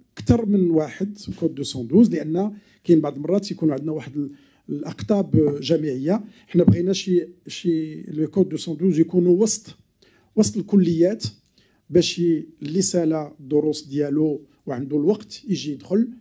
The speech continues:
اللي تنتمناو هو تكون محلوله أربعة وعشرين ساعه على أربعة وعشرين ساعه، ولكن غادي نبداو على الاقل حتى ل اثناش د الليل ولا حتى ل حداش د الليل.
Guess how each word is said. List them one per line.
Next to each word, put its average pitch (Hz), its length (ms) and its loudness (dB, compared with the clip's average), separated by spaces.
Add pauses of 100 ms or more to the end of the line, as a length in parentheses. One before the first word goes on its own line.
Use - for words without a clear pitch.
(340)
اللي 180 120 0
تنتمناو 175 720 -2
هو 143 140 -4
تكون 151 260 -10
محلوله 147 320 -10
أربعة 139 160 -16
وعشرين 143 240 -16
ساعه 139 160 -14
على 127 140 -14
أربعة 120 160 -18
وعشرين 120 180 -20
ساعه، 120 240 -10
ولكن 160 420 -12
غادي 160 240 -6
نبداو 135 260 -10
على 139 120 -10
الاقل 160 400 -6 (380)
حتى - 200 -14
ل 143 40 -10
اثناش 139 340 -16
د 117 60 -20
الليل 139 280 -6
ولا 139 140 -20
حتى - 180 -20
ل 123 80 -16
حداش 117 260 -18
د 120 40 -20
الليل. 170 340 -4